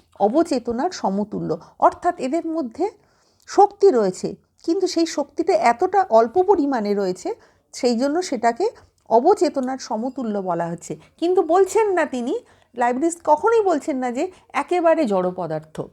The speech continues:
সেটা কিন্তু বলছেন না। তিনি বলছেন যে হ্যাঁ, এদের চেতনা রয়েছে, গাছ, পাতা, ফল, ফুল,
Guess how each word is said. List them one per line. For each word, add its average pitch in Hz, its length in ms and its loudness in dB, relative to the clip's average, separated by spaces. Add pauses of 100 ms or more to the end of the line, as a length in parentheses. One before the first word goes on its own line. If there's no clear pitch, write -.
(800)
সেটা 381 240 6
কিন্তু 381 260 4
বলছেন 208 360 0
না। 180 100 -8
তিনি 415 240 -2
বলছেন 320 420 2
যে 311 80 4
হ্যাঁ, 233 160 2
এদের 247 240 0
চেতনা 302 420 -2
রয়েছে, 294 280 -2
গাছ, 233 380 2
পাতা, 226 280 -2
ফল, 233 260 0
ফুল, 254 220 -6